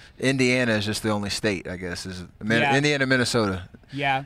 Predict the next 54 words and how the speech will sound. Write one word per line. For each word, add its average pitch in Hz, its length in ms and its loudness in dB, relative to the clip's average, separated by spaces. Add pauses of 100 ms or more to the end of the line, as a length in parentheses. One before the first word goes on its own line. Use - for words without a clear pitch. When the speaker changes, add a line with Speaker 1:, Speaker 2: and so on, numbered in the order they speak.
Speaker 1:
And 104 80 -2
we, 113 120 4
Speaker 2:
okay. 95 60 6
Speaker 1:
other 120 220 6
than 120 120 2
that, 120 240 4
it's 107 180 -2
all 113 160 4
city 110 280 0
names. 107 180 0
So 117 100 2
Golden 135 320 4
State 131 340 2
is, 110 360 0 (420)
has 117 120 -6
a 131 40 -4
little 131 160 4
flair 131 400 2
to 101 200 -2
it. 92 80 -4
Speaker 2:
It's, 156 180 -4
it's 156 200 -2
a 175 80 -4
region, 165 640 -2
yeah. 123 280 -4 (140)
I, 208 280 2 (100)
a 156 100 0
couple 233 240 2
of 139 60 -2
things. 123 200 -2
Let's 185 120 -6
talk 196 180 -2
about 123 220 -2
those 113 160 -4
N 120 120 0
B 117 140 -2
A 113 80 -2
names, 117 320 -2
in 104 80 -8
fact. 104 300 -8 (440)
I 240 360 2
say 113 640 -4 (240)
that 139 120 -4
the 135 80 -10
Clippers, 131 500 -6
dawn 123 340 4
of 127 80 -2
a 135 60 0
new 135 280 2
day, 117 540 -2 (180)
all 123 220 2
this 127 220 -2
and 123 120 -2
that, 127 300 -2